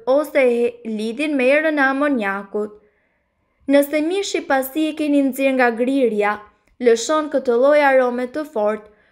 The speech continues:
bëni mirë të mos e përdorni.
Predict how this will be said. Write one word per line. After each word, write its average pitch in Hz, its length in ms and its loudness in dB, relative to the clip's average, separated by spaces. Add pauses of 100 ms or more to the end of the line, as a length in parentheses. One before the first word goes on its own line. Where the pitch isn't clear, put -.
(160)
bëni 311 400 0
mirë 294 320 0
të 277 140 2
mos 339 340 -4
e 330 80 -2
përdorni. 208 800 -2